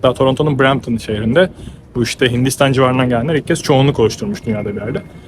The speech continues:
Montreal'de böyle bir şey yok. Her ne kadar Hint restoranı vesaire olsa da o konuda iyiler çünkü yemekte. Genel olarak az o taraflardan göçmen var. Sebebi de Fransızca. Aslında bence Quebec,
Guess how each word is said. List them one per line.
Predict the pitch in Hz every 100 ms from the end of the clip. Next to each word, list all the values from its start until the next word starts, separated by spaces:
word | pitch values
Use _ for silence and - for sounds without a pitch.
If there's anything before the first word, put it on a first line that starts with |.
| - -
Montreal'de | 123 175 - 147 151 180
böyle | 151 147
bir | 135
şey | - 143
yok. | 127 -
Her | 131
ne | 147
kadar | 147 143
Hint | 147 143
restoranı | 143 - 139 139
vesaire | 135 143 139
olsa | 135 131
da | 123
o | 110
konuda | 123 117
iyiler | 117 117 104
çünkü | - -
yemekte. | 101 101 180 185 - - - -
Genel | 135 147
olarak | 156 190 -
az | 143 - - 131
o | 120
taraflardan | 113 101 113 110 110
göçmen | 104 120 143
var. |
Sebebi | 180 139 131 123
de | 147 175 - - -
Fransızca. | - 110 - 123 110 117 147 - - - -
Aslında | 127 - 135
bence | 135 135
Quebec, | 135 131 156